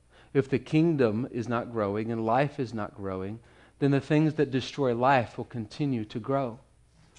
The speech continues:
Springfield produces a report every two years. It did so in twenty thirteen, so therefore they're gonna do it this year,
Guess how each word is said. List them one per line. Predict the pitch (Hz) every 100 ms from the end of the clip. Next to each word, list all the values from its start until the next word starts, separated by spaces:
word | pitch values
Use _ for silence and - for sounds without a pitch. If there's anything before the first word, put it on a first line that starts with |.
| - _ _ _ _ _ _ _ _ _ _ _ _ _ _ _
Springfield | - 180 190 196 175 156
produces | 156 139 165 175 160 135 151
a | 147 147 143 139
report | 131 135 135 180 151 - -
every | 139 135 139
two | 135 - 165
years. | 160 139 131 107 101 - - _ _ _ _ -
It | 143
did | 139 135
so | 147 139
in | 131
twenty | 123 143 139
thirteen, | 127 139 - 147 151
so | 151 135
therefore | 131 127 131
they're | 123
gonna | 127 123
do | 131
it | 127 -
this | 135 135 127
year, | 113